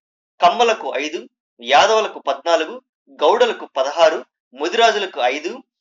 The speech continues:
మున్నూరు కాపులకు పద్నాలుగు, మైనారిటీలకు పదిహేడు, కాపులకు ఒకటి, ఎస్సీలకు ఎనిమిది, ఎస్టీలకు ఒకటి చొప్పున సీట్లను కేటాయించారు. మిగతా సీట్లను రిజర్వేషన్ ప్రకారం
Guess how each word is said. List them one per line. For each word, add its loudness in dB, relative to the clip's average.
మున్నూరు -2
కాపులకు -4
పద్నాలుగు, -2
మైనారిటీలకు -2
పదిహేడు, -4
కాపులకు 0
ఒకటి, -8
ఎస్సీలకు -2
ఎనిమిది, -8
ఎస్టీలకు -4
ఒకటి -8
చొప్పున -12
సీట్లను -14
కేటాయించారు. -8
మిగతా 2
సీట్లను -2
రిజర్వేషన్ -4
ప్రకారం 0